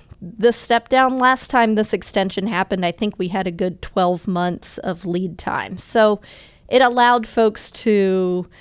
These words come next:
um, plan at least partially accordingly. In this case, you would actually jam up probably some of the more, some of the more major players who have made significant safe harbor plays. That would have been capital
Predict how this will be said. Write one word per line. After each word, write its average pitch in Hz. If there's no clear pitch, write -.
um, 180
plan 190
at 208
least 254
partially 180
accordingly. 190
In 233
this 320
case, 320
you 233
would 214
actually 196
jam 214
up -
probably 196
some 202
of 185
the 180
more, 185
some -
of 190
the 190
more 202
major 220
players 196
who 208
have 202
made 185
significant 180
safe 196
harbor 180
plays. 202
That 180
would 185
have 175
been 170
capital 175